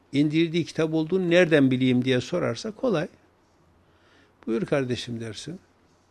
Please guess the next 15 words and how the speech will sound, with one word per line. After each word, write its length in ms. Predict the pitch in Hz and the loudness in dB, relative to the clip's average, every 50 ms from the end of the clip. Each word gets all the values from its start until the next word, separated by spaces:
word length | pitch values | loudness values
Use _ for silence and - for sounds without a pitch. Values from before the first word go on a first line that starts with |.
| _ _ _ _ _ _ _ _ _ _ _ _ _ _ _ _ _ _ _ _ _ - | _ _ _ _ _ _ _ _ _ _ _ _ _ _ _ _ _ _ _ _ _ -2
Eğer 180 | - 160 151 147 | 0 2 2 0
sen 280 | - - 165 165 170 165 | 0 -2 -2 -2 0 0
böyle 260 | 165 165 165 156 151 | 0 0 0 0 -2
bir 60 | 151 | -4
kitap, 300 | 139 - - 147 151 147 - - _ _ _ _ _ _ _ _ - - - - - - | -6 -4 -4 -4 -4 -4 -6 -14 _ _ _ _ _ _ _ _ -20 -20 -20 -18 -10 -4
yani 200 | 139 135 135 139 | -4 -2 -2 0
bunun 380 | 156 156 151 143 139 147 143 - _ - - _ _ - - _ _ _ _ _ _ _ _ _ - | 0 2 2 2 2 0 -2 -6 _ -20 -20 _ _ -20 -20 _ _ _ _ _ _ _ _ _ -2
anlamı 460 | 139 139 143 143 143 143 147 156 160 | 2 4 6 6 6 4 4 2 2
olan 360 | 151 135 127 127 131 135 135 | 2 2 2 2 2 2 2
herhangi 480 | 117 123 147 147 156 160 151 135 127 123 | 0 -2 -2 -2 0 0 0 0 0 -2
bir 80 | 131 | -2
surenin 640 | 123 - - - 170 151 131 123 120 127 139 151 165 - _ _ _ _ _ _ _ _ _ _ - | -6 -6 -4 -2 2 2 2 2 0 -2 -4 -6 -8 -10 _ _ _ _ _ _ _ _ _ _ -4
bir 120 | 233 208 | 0 2
benzerini 720 | 196 190 170 151 135 139 123 117 117 113 117 135 160 185 196 | 4 4 6 6 4 4 2 2 0 -2 -4 -4 -6 -8 -8
sen 540 | - - - - - 180 180 175 165 170 | -10 -10 -2 2 4 4 4 4 2 -2